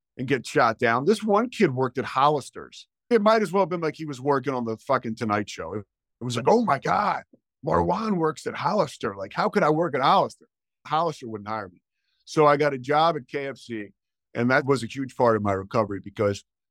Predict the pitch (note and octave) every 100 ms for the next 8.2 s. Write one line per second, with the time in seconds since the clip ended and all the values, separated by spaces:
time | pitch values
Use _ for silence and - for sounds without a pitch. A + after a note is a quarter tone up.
0 | _ D#3+ E3 D3+ C#3+ C3 A#2+ B2 C3 B2+
1 | A#2 - B2 - A2 - A#2 A#2+ C3 B2+
2 | A#2+ - B2+ B2 A#2 A2 - A2 G2+ F2+
3 | _ _ _ _ G3 F3+ E3+ F#3 C3 B2+
4 | A#2 A#2 F3+ G#3 - - - - E3 G3+
5 | D3+ F#2 C2+ - _ _ - B2+ C#3 D3+
6 | D#3 D3 C#3+ D3+ F3+ - _ _ _ -
7 | D3+ D3 C3+ C3+ D#3 - F3+ F3 F#3 D#3+
8 | D#3